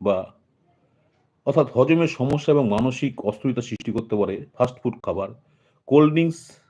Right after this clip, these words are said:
আপনার হচ্ছে বৃহস্পতি গ্রহের আধ্যাত্মিকতা, শক্তি বাধাগ্রস্ত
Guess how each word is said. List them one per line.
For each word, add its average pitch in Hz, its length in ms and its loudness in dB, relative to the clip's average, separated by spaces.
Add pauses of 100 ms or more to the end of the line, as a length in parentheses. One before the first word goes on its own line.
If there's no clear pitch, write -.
(240)
আপনার 107 320 -2
হচ্ছে 110 200 -6
বৃহস্পতি 117 440 -4
গ্রহের 117 300 0 (720)
আধ্যাত্মিকতা, 131 800 2 (420)
শক্তি 139 480 0
বাধাগ্রস্ত 107 520 -2